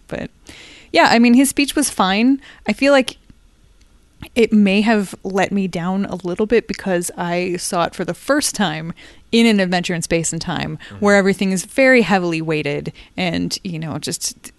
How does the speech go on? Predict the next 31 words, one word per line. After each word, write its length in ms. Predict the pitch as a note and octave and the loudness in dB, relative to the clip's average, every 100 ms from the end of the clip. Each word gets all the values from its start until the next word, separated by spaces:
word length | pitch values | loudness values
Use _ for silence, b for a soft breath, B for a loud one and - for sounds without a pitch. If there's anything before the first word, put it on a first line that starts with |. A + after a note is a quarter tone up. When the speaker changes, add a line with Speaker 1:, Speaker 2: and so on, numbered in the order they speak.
| - | -8
Speaker 1:
I 40 | |
mean, 160 | F3 E3 | -6 -4
that's, 320 | F3+ E3 - - _ - - | -6 -6 -10 -12 _ -18 -14
that 360 | F3+ F3 E3+ | -10 -2 -2
is 160 | D#3 - | -2 -4
a, 300 | - - - - - | -6 -6 -10 -10 -2
a 100 | G3+ | 0
movie 480 | F#3+ F#3+ F#3 E3+ | 2 0 0 -2
that 160 | E3+ E3+ | -2 -2
is 300 | F2+ F2 - B B F3+ - | -4 -6 -8 B B -14 0
designed 760 | G#3 F#3 F#3+ F#3 F#3 F3+ F3 E3 - | 2 2 2 2 2 0 -2 -4 -6
to 80 | G3 | -6
kick 260 | - F3 | -6 -6
you 120 | F3 | -6
in 100 | F3 | -6
the 60 | F3+ | -6
feels. 560 | - - - - - - | -8 -8 -6 -6 -8 -10
Speaker 2:
Mm-hmm. 280 | - G2+ - - - | -16 -18 -20 -12 -2
Speaker 1:
And 500 | G3 F#3 F3 F3 - b b _ _ | 0 0 0 -4 -8 b b _ _
I 80 | G#3 | -2
think 200 | G3+ F3+ | 0 0
this, 480 | F3 F3+ - - - _ _ _ _ _ _ _ _ - | 2 2 2 -2 -4 _ _ _ _ _ _ _ _ -12
just 360 | - E3+ - - | -6 -4 -4 -6
especially 460 | F#3 G#3+ G3+ G3+ F#3 | -2 0 2 0 0
with 320 | F3+ - - | -2 -6 -10
no 200 | F#3 - | -8 -6
pictures 720 | - C4 - A3 F#3+ F#3+ F#3 - | -4 -2 0 0 2 0 -4 -6
and 600 | F3 D3+ D3+ D#3 D#3+ - B B B | -8 -8 -8 -8 -8 -10 B B B
without 520 | F3+ F#3 - F#3+ F#3+ - | -8 -4 0 2 2 -2
really 600 | G#3+ C4+ D4 C#4 C4+ B3+ | -6 -2 0 2 2 2
understanding, 1120 | A3 A3 G3+ - G#3 G#3 G3+ G3 G3 F#3+ F#3 | 2 0 0 -2 -2 0 0 -2 -2 -4 -6